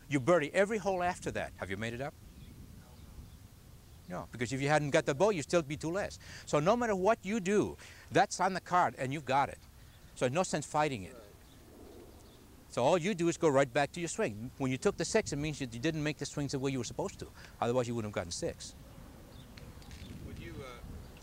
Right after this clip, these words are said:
Speaker 2: but you, but on the other hand, you don't really think about the swing, right?
Speaker 1: I certainly do.
Speaker 2: You do think about
Speaker 1: When
Speaker 2: it?
Speaker 1: I play competitively or just with my friends, I don't hit a shot that I don't make the swing personally,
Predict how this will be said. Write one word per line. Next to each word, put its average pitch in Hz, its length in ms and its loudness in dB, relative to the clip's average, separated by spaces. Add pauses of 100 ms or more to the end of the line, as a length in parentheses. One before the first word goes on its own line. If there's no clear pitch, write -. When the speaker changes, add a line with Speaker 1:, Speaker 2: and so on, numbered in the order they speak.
(440)
Speaker 2:
but - 180 -10
you, 117 120 -8 (240)
but 147 140 -8
on 143 140 -6
the - 100 -6
other - 140 -6
hand, 143 380 -10
you 139 80 -10
don't 151 220 -8 (120)
really 151 340 -8
think - 160 -8
about 117 300 -8
the - 60 -8
swing, - 220 -8 (280)
right? 113 140 -10 (760)
Speaker 1:
I 101 120 6
certainly 110 420 4
do. 185 320 6 (240)
Speaker 2:
You - 60 -2
do - 280 -4
think - 140 -6
about 135 120 0
Speaker 1:
When 127 120 8
Speaker 2:
it? 156 40 10
Speaker 1:
I 208 100 6
play 214 240 4
competitively 202 720 4
or 139 120 4
just 175 220 2
with 196 100 4
my 180 120 4
friends, 190 320 2 (520)
I 139 140 6
don't 180 280 6
hit 202 180 0
a 208 40 4
shot 202 380 4
that 120 100 2
I 147 140 6
don't 170 220 2
make 165 200 2
the 160 100 -4
swing 165 280 -2
personally, 147 560 2